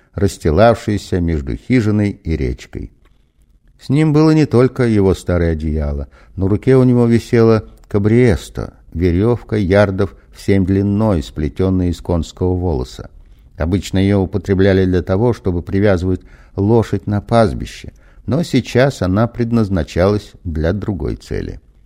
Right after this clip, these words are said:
Внимательно осмотрев освещенную луной траву, он тщательно уложил на землю веревку, окружив ее пространство диаметром в несколько футов.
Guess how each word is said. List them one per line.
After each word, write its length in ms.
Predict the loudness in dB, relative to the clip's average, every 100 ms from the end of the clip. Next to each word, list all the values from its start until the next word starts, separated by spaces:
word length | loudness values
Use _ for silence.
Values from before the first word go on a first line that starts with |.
| _ _ _ -4
Внимательно 720 | 0 2 2 2 2 0 0
осмотрев 680 | -4 -2 0 0 2 2 2
освещенную 800 | -4 -6 -4 -6 -2 0 0 0
луной 340 | 0 0 0 -2
траву, 500 | -2 0 0 -4 -6 -4
он 160 | -4
тщательно 720 | -2 2 4 4 0 0 0
уложил 480 | 0 2 2 2 0
на 160 | 0 0
землю 320 | 0 0 0
веревку, 640 | 0 2 2 0 -4 -6 -6 _ _
окружив 640 | -6 -2 -2 0 0 0
ее 220 | 0 2 0
пространство 800 | -2 -4 0 0 0 -2 -2 0
диаметром 720 | 0 2 2 0 -2 -2 -2
в 120 | -2 0
несколько 600 | 0 0 -4 -6 -4 -8
футов. 500 | -8 -12 -12 -18